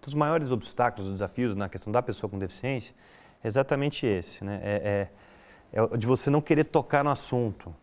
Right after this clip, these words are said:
e você tornar uma população de vinte e cinco milhões de pessoas invisível. Quer dizer, não adianta a gente, né? "Ah, eu não quero, se eu não falar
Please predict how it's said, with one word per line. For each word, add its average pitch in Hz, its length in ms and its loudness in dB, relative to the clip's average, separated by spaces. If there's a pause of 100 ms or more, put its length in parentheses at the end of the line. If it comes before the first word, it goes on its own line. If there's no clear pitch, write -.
(120)
e 110 80 -8
você 107 240 -2
tornar 131 240 2
uma 127 120 4
população 123 480 2
de 113 60 0
vinte 151 200 0
e - 20 -12
cinco 123 180 -6
milhões 113 220 -2
de 98 80 -8
pessoas 147 360 -4
invisível. 143 600 -2 (720)
Quer - 60 -8
dizer, 101 160 -4
não 110 100 0
adianta 170 300 0
a - 20 0
gente, 156 440 0
né? 123 220 -4 (720)
"Ah, 135 160 2
eu 135 60 2
não 139 100 4
quero, 127 580 4
se - 160 -2
eu 135 60 8
não 139 120 4
falar 120 420 4